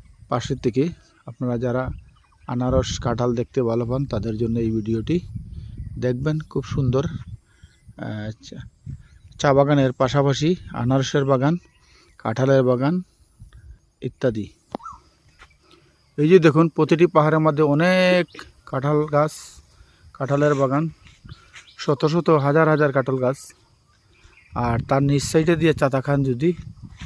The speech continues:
আনারসের বাগান, এবং পাশেই আনারসের বাগান। এই যে দেখুন কত পা-, প্রতিটি টিলার ভিতরে আনারস, কাঁঠাল, তারপরে চা বাগান ইত্যাদি।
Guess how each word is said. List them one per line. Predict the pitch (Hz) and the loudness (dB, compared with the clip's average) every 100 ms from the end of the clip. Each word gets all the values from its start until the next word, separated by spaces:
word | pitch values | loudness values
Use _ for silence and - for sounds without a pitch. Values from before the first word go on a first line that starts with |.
| - - - - - | -10 -6 -6 -6 -6
আনারসের | 135 143 147 175 151 | 0 2 2 2 2
বাগান, | 139 127 165 160 - - - - - - - - - - - _ - - | 2 2 0 -4 -12 -20 -16 -14 -14 -16 -18 -16 -16 -18 -20 _ -18 -8
এবং | 131 143 135 | -4 -2 0
পাশেই | 143 135 160 | 0 2 4
আনারসের | 156 143 143 135 151 | 4 4 0 0 -2
বাগান। | 139 127 131 123 | 0 -2 -4 -6
এই | 160 | -6
যে | 139 | -2
দেখুন | 131 131 135 | -2 -2 -4
কত | 139 135 | -4 -4
পা-, | 147 143 - - - - - - - _ - | -4 -4 -8 -20 -20 -20 -20 -20 -20 _ -4
প্রতিটি | - 175 202 | 0 6 6
টিলার | 185 175 175 | 6 6 6
ভিতরে | 156 139 143 | 6 4 4
আনারস, | 143 147 151 147 - - | 4 4 6 4 0 -8
কাঁঠাল, | - 139 135 147 147 147 143 - _ _ _ _ _ - | 0 0 4 4 6 4 -2 -10 _ _ _ _ _ -6
তারপরে | 127 120 135 | -4 0 0
চা | 123 147 139 | 2 4 6
বাগান | 139 143 139 123 | 6 4 2 -2
ইত্যাদি। | - 127 - 135 147 | -8 -2 2 4 2